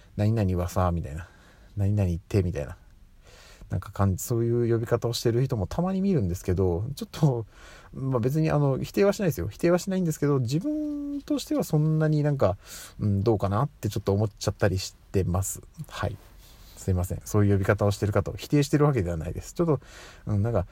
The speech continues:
自分自身はそういう呼び方はなんか、うん、ちょっとまあしないかなっていうふうに思ったりしてます。で、えーっと、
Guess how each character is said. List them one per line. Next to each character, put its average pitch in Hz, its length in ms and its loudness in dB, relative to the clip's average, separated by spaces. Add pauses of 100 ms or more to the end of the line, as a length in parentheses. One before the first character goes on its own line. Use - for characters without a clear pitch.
(140)
自 120 80 0
分 156 140 2
自 190 160 -4
身 220 60 0
は 202 100 2
そ 139 120 0
う 127 60 4
い 123 60 2
う 120 40 4
呼 113 60 4
び 117 80 -2
方 123 240 2
は 117 260 2
な 113 100 -2
ん 107 40 -6
か、 - 180 2 (400)
う 101 60 0
ん、 90 140 0
ち - 80 -2
ょ - 20 0
っ - 40 0
と 85 220 -4
ま 95 260 0
あ - 40 -8
し - 160 -6
な 87 80 -2
い 80 120 -6
か - 180 -6
な 113 100 0
っ 143 80 -4 (180)
て 98 80 2
い 90 40 2
う - 20 0
ふ 98 40 -2
う 139 40 4
に 107 100 0
思 90 140 0
っ 85 40 -4
た - 140 -6
り 80 80 -4
し - 80 -10
て 82 100 -6
ま 82 140 -6
す。 - 280 -12 (140)
で、 107 360 2 (400)
え 95 200 4
ー - 40 0
っ - 100 -8
と、 90 640 0